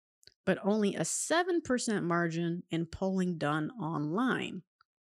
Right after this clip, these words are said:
You see that distinction? And then another one, with voters making more than fifty thousand dollars a year, Clinton was leading by ten points. But when you did that online,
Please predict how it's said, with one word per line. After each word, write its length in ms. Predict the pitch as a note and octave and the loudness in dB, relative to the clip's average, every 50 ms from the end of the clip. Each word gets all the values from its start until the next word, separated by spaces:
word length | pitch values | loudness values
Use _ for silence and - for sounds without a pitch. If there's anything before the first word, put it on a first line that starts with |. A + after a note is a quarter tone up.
| _ _ _ _ _ _ _ _ _ _ _ _ _ | _ _ _ _ _ _ _ _ _ _ _ _ _
You 80 | - E3+ | -4 -2
see 160 | - - G3+ | 0 0 2
that 200 | F3 F#3 F3 F3 | 2 2 2 0
distinction? 680 | F3 F3+ - - - B3 B3 A#3+ - - D3+ D3 E3+ - _ _ _ _ _ _ | 0 -2 -2 0 0 0 0 0 0 0 -2 -2 -4 -8 _ _ _ _ _ _
And 100 | - F#3 | 0 2
then 120 | G3+ G3+ G3+ | 4 6 6
another 340 | G3+ A3 B3 C#4+ D4 B3+ F#3 | 6 6 6 4 6 6 4
one, 380 | E3+ E3+ E3 E3 E3+ F3 F3 - _ _ _ _ _ _ - | 4 4 4 2 2 0 -4 -8 _ _ _ _ _ _ 0
with 200 | F#3 F#3+ E3+ E3+ | 2 2 2 4
voters 360 | F3+ A#3 C4+ C#4+ C#4 C#4 A#3 | 4 6 6 6 4 4 2
making 320 | B3 A#3+ A#3 - A3+ G#3 G3+ | 2 2 2 4 4 4 6
more 160 | G3+ G3+ G3 | 6 6 6
than 160 | F#3 E3+ E3 | 4 2 0
fifty 400 | - - - G#3+ G#3+ - - F#3+ | 0 0 0 0 0 0 -4 -4
thousand 480 | - - E3+ E3 F#3 G3 F#3+ G3 F#3+ F3 | -2 0 2 4 4 4 4 2 2 4
dollars 360 | E3 E3 F3+ G#3+ A#3+ B3 A#3 | 4 4 4 4 2 2 2
a 60 | C4+ | 0
year, 380 | C4 C4+ D4 D4+ D#4 D#4+ D#4 D4+ - _ _ _ _ _ _ _ _ _ _ _ - | 0 0 0 -2 -2 -2 -4 -6 -8 _ _ _ _ _ _ _ _ _ _ _ 2
Clinton 400 | - A#3+ B3 A#3+ - C4+ A#3+ G3+ | 4 4 6 6 6 6 6 6
was 160 | F#3 F3 E3+ | 4 4 4
leading 420 | F3+ F#3+ G#3+ A3 G#3 A3 G#3+ G3 | 2 2 2 4 4 4 4 4
by 160 | F#3 F3 E3 | 4 4 4
ten 340 | D#3+ D#3+ - - G#3+ G3 F#3+ | 2 2 0 0 0 0 0
points. 680 | F3 - - G3 F#3+ D#3+ D3 C3 - - - - - - _ _ _ _ _ _ _ _ _ _ _ | -2 -4 -2 -2 0 0 0 -2 -4 -8 -12 -14 -14 -16 _ _ _ _ _ _ _ _ _ _ _
But 80 | - F3+ | 2 4
when 160 | F3+ F#3+ F#3 | 4 4 4
you 100 | F3+ F#3 | 4 2
did 260 | E3+ D#3+ G3+ G#3+ G3 | 2 2 2 2 2
that 240 | G3 G#3 G3+ F#3 - - | 2 2 2 2 0 -2
online, 800 | A3+ E3+ E3 E3 D#3+ D#3 F3 G#3 A#3+ C4 C#4 C#4+ D4 D4 D4 C4+ | -2 -2 0 0 0 0 0 0 0 0 0 0 0 0 -2 -4